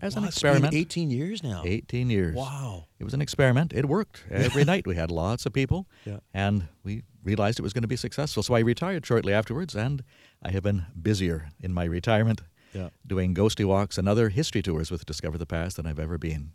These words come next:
Speaker 2: Yeah, well, you're very active in the community. In fact, right now you're also, um, you're writing a book about Chinatown or something, right?
Speaker 1: I am.
Speaker 2: Yeah.
Speaker 1: I, I've written a couple of books, Sir James Douglas and many other topics, but today it's Chinatown,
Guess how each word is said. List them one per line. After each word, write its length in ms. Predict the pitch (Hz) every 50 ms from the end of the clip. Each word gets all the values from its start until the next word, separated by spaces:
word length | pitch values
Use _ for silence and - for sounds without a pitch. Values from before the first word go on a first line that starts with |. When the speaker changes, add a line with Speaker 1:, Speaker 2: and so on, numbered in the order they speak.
| _ _ _
Speaker 2:
Yeah, 100 | 95 90
well, 140 | 90 104 113
you're 160 | 117 - 226
very 300 | 117 95 104 117 117 92
active 260 | 82 85 85 85 82
in 40 | 80
the 60 | 82
community. 400 | 78 - 87 85 90 80 78 76
In 80 | 76 73
fact, 340 | - 92 87 85 80 - -
right 240 | 90 95 95 92
now 300 | 90 92 90 92 92 90
you're 240 | 90 87 87 87 87
also, 480 | 80 87 90 - - 98 90 87 85 -
um, 600 | - 85 82 82 78 78 80 82 80 80 80 80 - -
you're 140 | - 190 247
writing 200 | 269 233 139 101
a 40 |
book 220 | 92 87 117 123 -
about 240 | 101 92 92 90 -
Chinatown 560 | - - 160 214 285 247 - - 82 76 69
or 60 | 69
something, 320 | - - 71 - 76 67
right? 180 | 69 92 156 - _ -
Speaker 1:
I 120 | - 85
am. 320 | 71 85 90 104 117 110 - - - -
Speaker 2:
Yeah. 240 | _ 107 120 - 95 92
Speaker 1:
I, 40 |
I've 80 | 113 123
written 180 | 175 - 185 147
a 20 |
couple 220 | - 175 175 156
of 60 | 123 90
books, 240 | 104 151 - -
Sir 140 | - - -
James 280 | 76 92 98 107 104 92
Douglas 480 | 87 110 123 120 127 139 135 - -
and 140 | - 92 104
many 200 | 120 160 180 160
other 140 | 123 127 123
topics, 380 | 107 - 110 110 - - - -
but 160 | - 110 -
today 300 | - 107 123 151 165 156
it's 260 | 147 - - - -
Chinatown, 760 | - - - - 90 95 98 92 - - 80 82 85 85